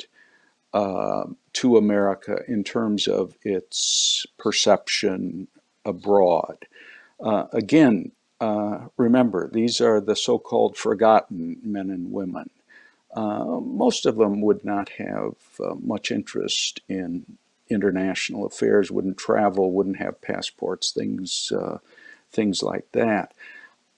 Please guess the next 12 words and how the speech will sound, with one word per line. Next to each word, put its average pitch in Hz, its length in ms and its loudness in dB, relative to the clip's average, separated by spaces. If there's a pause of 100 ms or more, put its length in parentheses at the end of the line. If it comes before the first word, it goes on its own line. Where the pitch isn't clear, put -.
(100)
Um, 104 520 4 (300)
I 147 220 8
think 131 320 0
it's - 260 -4
huge. 120 800 -6
I 104 140 -2
think - 340 -10
it's, - 600 -10 (100)
um, 92 560 -12 (440)
uh, - 300 -20 (100)
terrible, 110 640 0 (600)
uh, 98 340 -6